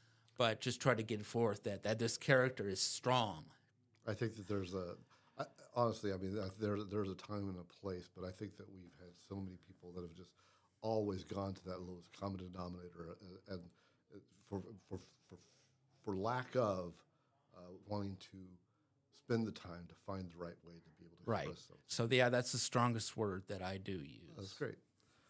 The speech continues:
Speaker 2: Uh, do you have any, uh, quick rituals that get you, uh, help in getting you into the writing zone or anything? Or?
Speaker 1: Um, I do use, um, uh, like,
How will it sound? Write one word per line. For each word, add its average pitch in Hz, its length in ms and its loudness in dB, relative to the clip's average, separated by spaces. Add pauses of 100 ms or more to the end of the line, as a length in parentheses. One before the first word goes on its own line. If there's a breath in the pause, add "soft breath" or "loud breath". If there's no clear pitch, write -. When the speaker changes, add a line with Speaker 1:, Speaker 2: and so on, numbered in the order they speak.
(200 soft breath)
Speaker 2:
Uh, 113 380 6 (1160 soft breath)
do 131 100 4
you 139 80 4
have 147 240 8
any, 139 360 6
uh, 107 460 6 (220)
quick - 220 -10
rituals 127 520 2
that 110 140 -2
get - 240 -4
you, 110 360 2 (180)
uh, 101 240 0
help 117 340 0
in 104 360 0
getting 107 240 -2
you 107 140 2
into 98 160 -2
the 101 100 -4
writing 107 420 0
zone 110 300 2
or 120 60 2
anything? 127 500 0
Or? 92 160 0 (300)
Speaker 1:
Um, 131 440 10
I 156 160 10
do 202 260 8
use, 151 880 4
um, 107 420 0 (180)
uh, 113 60 -4 (400)
like, 107 140 -2